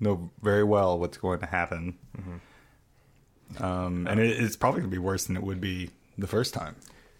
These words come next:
Speaker 2: Yeah. I'm, I'm, I'm also thinking in terms of growth, uh, I, I don't, I, I, I think it's gonna continue maybe in a lot of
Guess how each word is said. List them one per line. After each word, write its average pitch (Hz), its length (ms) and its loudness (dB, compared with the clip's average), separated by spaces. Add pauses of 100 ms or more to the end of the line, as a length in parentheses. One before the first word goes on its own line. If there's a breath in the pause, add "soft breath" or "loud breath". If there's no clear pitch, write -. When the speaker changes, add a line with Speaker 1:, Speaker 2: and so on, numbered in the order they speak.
(340 soft breath)
Speaker 2:
Yeah. - 120 -12 (200)
I'm, 135 180 2
I'm, 143 260 2
I'm 156 120 4
also 185 220 6
thinking 185 180 4
in 127 100 2
terms 143 200 4
of 104 120 2
growth, 92 560 0 (720 soft breath)
uh, 95 320 0 (580)
I, 156 120 4 (440)
I 143 100 2
don't, - 100 0
I, 139 120 2
I, 147 320 4
I 175 40 2
think 175 240 2
it's 123 160 2
gonna 107 380 2 (1200)
continue 117 760 4 (300)
maybe 120 300 4
in 117 60 2
a 110 60 4
lot 110 140 2
of 98 80 -4